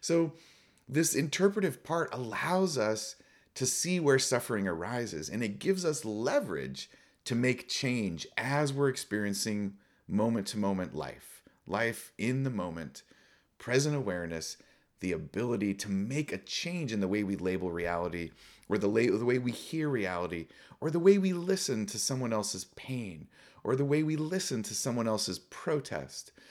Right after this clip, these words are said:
or we listen to the way someone who's on the other side of the aisle of politics says something.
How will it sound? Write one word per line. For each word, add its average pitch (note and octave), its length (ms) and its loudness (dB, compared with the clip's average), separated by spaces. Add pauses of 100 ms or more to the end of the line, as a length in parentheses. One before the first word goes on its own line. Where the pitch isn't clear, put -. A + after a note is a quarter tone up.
(280)
or A#2+ 120 4
we C#3+ 120 4
listen D3+ 380 2
to G#2 340 4 (440)
the G#2 80 2
way A#2+ 380 4
someone B2+ 360 4
who's A#2 160 4
on A2+ 100 8
the A2 100 4
other A2 180 4
side G#2+ 220 2
of G2+ 80 4
the E2+ 100 0
aisle G#2 460 4
of F2+ 220 0
politics B2 640 0
says G#2+ 240 4
something. F2 400 -4